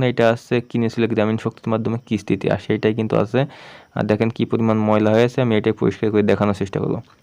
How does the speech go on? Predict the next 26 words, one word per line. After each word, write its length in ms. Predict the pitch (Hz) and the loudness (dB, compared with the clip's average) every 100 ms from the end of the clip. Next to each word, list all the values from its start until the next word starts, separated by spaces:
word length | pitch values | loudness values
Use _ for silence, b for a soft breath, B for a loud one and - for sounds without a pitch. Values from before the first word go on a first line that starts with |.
| _ | _
তা 80 | - 107 - | -4 -4 -2
প্রিমিয়াম 420 | 123 123 127 131 127 | 0 2 4 2 2
সোলার, 260 | 120 123 123 | 4 4 4
বারো 180 | 107 110 107 | 4 4 0
ভোল্ট, 160 | 120 123 110 | -2 -2 -4
আশি 140 | - 117 | -2 -2
ওয়াটের 240 | 110 117 - | 0 0 -4
সোলার, 240 | 110 113 151 B B B | -2 -2 -2 B B B
কিন্তু 160 | - 123 131 | -6 0 2
একটা 120 | 131 | 2
জিনিস 140 | 127 123 120 | 0 0 0
দেখেন, 180 | 120 117 | 0 -2
এই 60 | 110 | -2
সোলার 220 | - 117 123 | 0 0 0
ফাটিয়ে 300 | 104 113 147 135 | 0 0 0 0
গেছে, 180 | - 117 113 | -2 -4 -6
মানে 100 | 104 | -6
ভিতরের 280 | 113 127 135 127 | -6 -2 -2 -2
থেকে 140 | 123 120 | -4 -2
কীরকম 280 | 113 107 110 | -4 -2 -2
যে 40 | 107 | -2
ফাটা 200 | - 95 110 | -2 -2 -4
ফাটা 160 | 104 107 | -2 2
ভাব 120 | 107 104 | 4 4
হয়ে 120 | 110 117 | 4 4
গেছে। 160 | 117 | 0